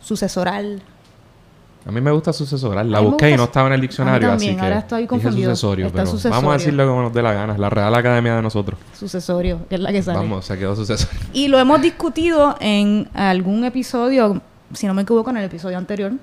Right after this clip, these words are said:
Speaker 1: sí. ¿Cuál es el orden? El orden es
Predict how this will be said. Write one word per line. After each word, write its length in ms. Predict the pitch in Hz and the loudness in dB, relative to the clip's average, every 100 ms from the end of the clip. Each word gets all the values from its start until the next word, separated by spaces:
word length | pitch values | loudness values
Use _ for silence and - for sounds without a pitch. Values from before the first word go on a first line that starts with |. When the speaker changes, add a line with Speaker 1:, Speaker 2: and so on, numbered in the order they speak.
| - _ | -14 _
Speaker 1:
sí. 200 | - 147 - _ - - - - - | -16 -16 -16 _ -20 -20 -20 -20 -8
¿Cuál 180 | - 254 | 0 2
es 100 | 294 | 4
el 140 | 311 247 | 4 4
orden? 480 | 208 175 170 160 151 - _ - - - | 2 -2 -6 -8 -12 -20 _ -20 -20 -6
El 160 | 214 214 | 0 4
orden 380 | 220 240 269 311 | 6 6 6 6
es 340 | 294 262 | 6 4